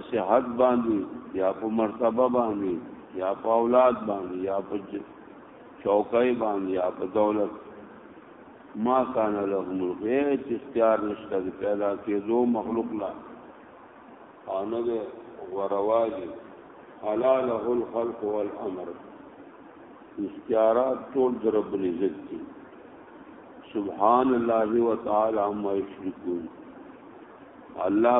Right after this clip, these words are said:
پاک دې داغه نه چې مشرکان ورکول وای چې باچا له وزیر په کار دی۔ ولا تضربوا لله الامثال۔ وتعالى اوچت دې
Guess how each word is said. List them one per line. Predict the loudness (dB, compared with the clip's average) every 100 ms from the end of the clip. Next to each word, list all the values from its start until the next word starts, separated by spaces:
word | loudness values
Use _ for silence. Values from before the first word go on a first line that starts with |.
| 2
پاک | 4 6 6 4 2
دې |
داغه | 2 4 2 4
نه | 2 0
چې | 0
مشرکان | -2 -2 -4 -4 0 2 2
ورکول | 0 0 -2 -2 0
وای | 0 0
چې | -2 -4
باچا | -2 -2 0 2 2
له | 2
وزیر | 0 0 -2 -2
په | -6 -4
کار | -2 -2
دی۔ | -2 -8 -12 -18 -20 -20 -20 -20 -20 -20 -20 -20 -20 -16 -4
ولا | 2 6 6
تضربوا | 6 2 2 2 2 2
لله | 4 4 4 4
الامثال۔ | 2 0 -4 -2 0 0 -4 -12 -18 -20 -20 -20 -20 -20 -20 -20 -20 -20 -6
وتعالى | -4 -2 0 4 6 6 6
اوچت | 6 4 4 0 0 2
دې | 2